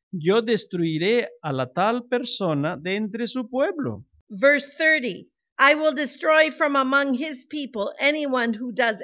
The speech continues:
Speaker 2: any work on that day."
Speaker 1: Versículo treinta y uno,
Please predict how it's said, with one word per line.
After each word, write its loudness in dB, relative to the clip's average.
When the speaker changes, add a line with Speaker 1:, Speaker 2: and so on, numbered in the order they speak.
Speaker 2:
any 0
work 0
on -2
that -2
day." -4
Speaker 1:
Versículo -2
treinta -2
y -4
uno, 0